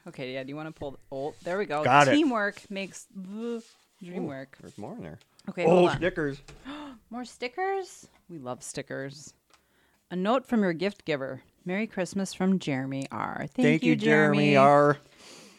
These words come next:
Speaker 1: We've gotten so many things from him. This is very cool. Okay, we got
Speaker 2: Mothman
Speaker 1: Mothman.
Speaker 2: stickers.
Speaker 1: Um, Moth Boys again. Oh, that's the podcast.
Speaker 2: Yeah.
Speaker 1: That's really cool. I'll have to check that out.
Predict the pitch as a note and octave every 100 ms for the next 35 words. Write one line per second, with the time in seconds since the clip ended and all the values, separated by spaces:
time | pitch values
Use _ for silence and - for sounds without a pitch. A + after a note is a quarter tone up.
0 | _ _ C#4 - F3+ E3 - D3+ D3 C#3+
1 | C#3+ D3+ D#3 D#3+ D#3 _ _ _ _ _
2 | _ _ D#3+ D3 C#3+ C#3 C#3 C#3+ _ _
3 | _ _ - F#3 G3 F3 F3 E3+ A2+ -
4 | D#3+ E3 A#2+ A3 A3+ A#3 A#3 G#3 G3+ -
5 | _ _ _ _ _ _ _ _ _ _
6 | _ _ _ _ _ _ _ _ _ _
7 | _ _ _ - D#3+ D3+ D3 D3 D#3 -
8 | _ _ _ _ _ _ - D3 D3 E3
9 | - C#3 C3+ C#3 D#3+ D3 C#3 D3+ - G#3
10 | E3 - F3 E3+ D3 - - F#3 G2 -
11 | _ _ _ _ A#3 E4+ - E3+ C#3 -
12 | F#3 B2 - _ - A3+ B3 B3+ A#3+ A3+
13 | A#3+ E3